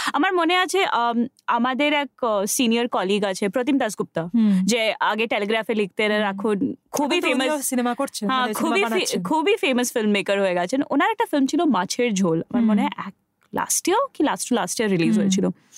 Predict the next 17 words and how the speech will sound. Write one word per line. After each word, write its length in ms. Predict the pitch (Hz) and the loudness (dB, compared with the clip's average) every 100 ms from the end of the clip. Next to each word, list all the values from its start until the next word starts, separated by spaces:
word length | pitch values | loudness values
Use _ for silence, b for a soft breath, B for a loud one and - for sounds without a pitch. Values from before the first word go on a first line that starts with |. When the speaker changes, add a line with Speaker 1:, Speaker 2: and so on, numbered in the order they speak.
| B B B B B B | B B B B B B
Speaker 1:
এই 220 | - 415 | 0 0
আন্ধেরিতে 720 | - 247 240 254 233 285 349 381 | 0 0 2 2 2 2 0 -2
পিভিআর 480 | 294 240 254 302 | 0 2 2 2
আইকনে 760 | 302 208 196 233 247 214 175 262 | 0 -2 -2 -2 -2 0 0 2
Speaker 2:
হুম। 300 | 214 196 196 _ - | 2 2 -2 _ -6
Speaker 1:
দুটো 400 | 202 254 240 339 | -2 0 0 0
শো 240 | 330 233 180 | 0 0 -2
ছিল। 340 | - 170 190 - _ _ _ _ _ _ _ _ - | -2 -2 -2 -4 _ _ _ _ _ _ _ _ -6
একটা 340 | 214 - 277 | -6 -2 -4
শোতে 260 | - 247 233 | 0 0 0
আমি 160 | 214 | 0
গেছিলাম, 480 | 196 190 - 185 220 - _ b b | 0 0 0 -2 -4 -6 _ b b
হাউসফুল, 1080 | - 208 196 214 - - _ - - 214 165 - _ _ _ _ _ _ _ B B | -4 -2 0 -2 -4 -10 _ -8 -2 -2 -2 -8 _ _ _ _ _ _ _ B B
হাউসফুল 840 | - 240 233 254 - - 247 190 165 - 240 | -2 0 0 -4 -8 -6 -2 0 0 -2 0
and 100 | 262 | 0
so 480 | - - 285 302 202 - | 0 0 0 0 -4 -2
good। 180 | 240 262 | 0 0